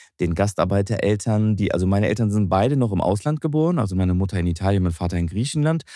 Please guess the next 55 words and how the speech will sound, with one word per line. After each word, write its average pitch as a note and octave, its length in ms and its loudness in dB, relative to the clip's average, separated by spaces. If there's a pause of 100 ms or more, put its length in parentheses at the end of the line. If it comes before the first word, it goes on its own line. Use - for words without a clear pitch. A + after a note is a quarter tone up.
(220)
aber A2 280 2
sind G#2 200 0
als - 220 -2
Kind C3 480 0
mit A2 420 0
rübergekommen F#2+ 840 0
nach E2+ 140 0
Deutschland. E2+ 500 -2
Auch F2+ 160 0
zwei, - 300 -2
dreimal G2+ 300 2
hin G2+ 140 4
und F2+ 160 0
her, B2+ 220 2
ne? B2+ 220 0 (460)
Also F2 120 -2
meine F#2 140 2
Mutter G#2+ 220 0
zum G2+ 140 -4
Beispiel G2 380 0
ist F#2+ 180 -2
in F#2+ 180 0
Italien G2 500 0
in F#2 80 0
die F#2 80 0
Grundschule, B2+ 500 2
in F#2 120 2
Italien F#2+ 280 0
geboren, G2+ 300 2
in F#2+ 60 2
die F2+ 60 -2
Grundschule C#3+ 400 0
gegangen, C3+ 420 0 (320)
ist F#2+ 120 -4
dann G#2+ 60 0
nach F#2 100 0
Deutschland C#3 320 0
gekommen. C3 400 0
Dann G#2+ 120 0
dachte G2 260 -2
mein F#2+ 140 2
Opa A2 260 0
damals, F#2+ 500 0
okay, A2 240 -2
es G2+ 120 -2
geht - 140 -2
irgendwann G2+ 200 2
wieder F2+ 140 -2
zurück A2+ 320 -2
nach D#3+ 100 0
Italien, D3+ 420 0
was F#2+ 160 -2
ja F#2+ 60 -6
viele C3 240 -2
dachten. D#3 420 -4